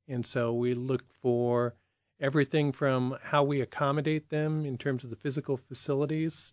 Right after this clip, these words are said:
to the types of programming and events that we offer in the halls and, and apartments, um, to make sure that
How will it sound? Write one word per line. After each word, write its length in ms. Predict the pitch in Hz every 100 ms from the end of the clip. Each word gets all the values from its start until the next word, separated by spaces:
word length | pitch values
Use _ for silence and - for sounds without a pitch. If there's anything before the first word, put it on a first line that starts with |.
| _ -
to 640 | - 131 127 131 131 127 _ _ _ _ _
the 180 | 131 123 117
types 340 | - 143 -
of 100 | -
programming 800 | - 143 139 147 143 147 143 139
and 140 | 120
events 420 | 113 110 127 127 -
that 180 | 131
we 140 | 123 123
offer 380 | 127 123 - 127
in 100 | 123
the 60 |
halls 640 | 113 127 123 123 131 127 -
and, 240 | 123 123 -
and 240 | 123 123
apartments, 720 | 120 - 131 127 135 131 - _ _ _ _ _ _ _ 156
um, 640 | 135 131 127 127 127 127 _
to 80 | -
make 180 | 143 -
sure 280 | 175 156
that 180 | 139 139